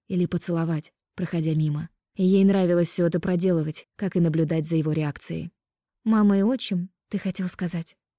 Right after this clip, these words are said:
С улыбкой поправила она. «Ну да, извини». «Да нормально всё у них, как обычно. Эгоизм рулит».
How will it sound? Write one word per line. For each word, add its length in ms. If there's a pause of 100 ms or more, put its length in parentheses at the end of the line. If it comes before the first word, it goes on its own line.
(120)
С 160
улыбкой 320
поправила 540
она. 240 (420)
«Ну 380
да, 300 (480)
извини». 540 (920)
«Да 120
нормально 500
всё 200
у 40
них, 300 (180)
как 200
обычно. 540 (240)
Эгоизм 500
рулит». 400